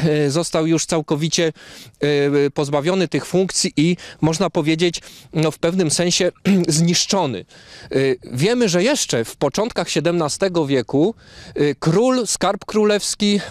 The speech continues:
poleca starostom wyłożenie pewnych sum na remont naszej warowni, ale trzeba powiedzieć, że,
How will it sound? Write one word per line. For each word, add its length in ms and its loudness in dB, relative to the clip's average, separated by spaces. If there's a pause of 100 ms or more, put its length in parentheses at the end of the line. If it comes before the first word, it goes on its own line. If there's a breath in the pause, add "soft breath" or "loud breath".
poleca 400 0
starostom 720 0 (400 loud breath)
wyłożenie 600 2
pewnych 400 0
sum 240 2
na 280 0 (120)
remont 500 -2
naszej 300 0
warowni, 520 0 (400 loud breath)
ale 180 2
trzeba 200 0
powiedzieć, 360 0
że, 280 2